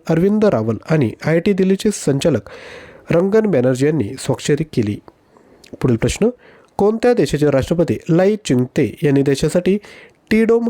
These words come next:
हवाई संरक्षण प्रणालीच्या बांधकामाची घोषणा केली? तर ते आहेत तैवानचे. तैवानची राजधानी आहे तैपेई शहर. चलन आहे नवीन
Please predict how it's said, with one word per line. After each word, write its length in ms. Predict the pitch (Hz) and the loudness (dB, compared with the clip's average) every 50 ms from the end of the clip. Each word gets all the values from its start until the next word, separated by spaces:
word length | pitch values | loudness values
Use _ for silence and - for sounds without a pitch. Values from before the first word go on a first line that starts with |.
| - - | -2 -2
हवाई 260 | 160 160 190 208 220 220 | 0 2 2 2 2 0
संरक्षण 480 | - - 170 135 123 127 - 147 139 135 | -2 0 0 0 0 0 -2 -2 0 0
प्रणालीच्या 480 | 143 135 139 143 156 175 - - 190 | 0 2 2 2 2 2 2 2 0
बांधकामाची 560 | 170 135 113 117 - 143 151 160 - - 107 | 2 0 -2 0 0 0 0 0 0 -2 -6
घोषणा 440 | 104 139 139 131 120 104 - - 120 113 | -6 -2 -2 0 0 0 0 -2 -2 0
केली? 240 | - 127 117 147 208 - - - - - - - - - - - - - _ _ - | 0 0 0 0 0 -2 -4 -12 -20 -20 -20 -20 -20 -20 -20 -20 -20 -20 _ _ -4
तर 80 | 151 139 | -4 -4
ते 180 | - - 170 | -2 -2 0
आहेत 220 | 170 170 170 208 220 - _ - | 0 2 2 0 -2 -2 _ 0
तैवानचे. 440 | - 120 117 120 113 117 - 190 240 - _ - - - - - _ _ _ - | 0 2 2 0 0 0 0 -2 -2 -2 _ -16 -20 -20 -20 -20 _ _ _ 0
तैवानची 380 | 180 190 208 220 226 - 240 | 2 2 2 2 2 0 0
राजधानी 300 | 220 208 202 202 214 208 | 2 2 2 2 2 2
आहे 180 | 208 202 196 233 - _ _ | 2 0 0 -2 -4 _ _
तैपेई 320 | - 190 196 - 220 226 226 | 0 0 2 2 2 0 0
शहर. 300 | - - 135 107 104 110 - - _ - - | 0 0 0 0 0 -2 -6 -10 _ -6 -2
चलन 240 | 160 143 139 143 | 0 2 2 2
आहे 200 | 156 156 156 190 | 2 2 2 0
नवीन 400 | 185 156 147 156 165 180 208 214 | 0 2 0 0 2 2 0 0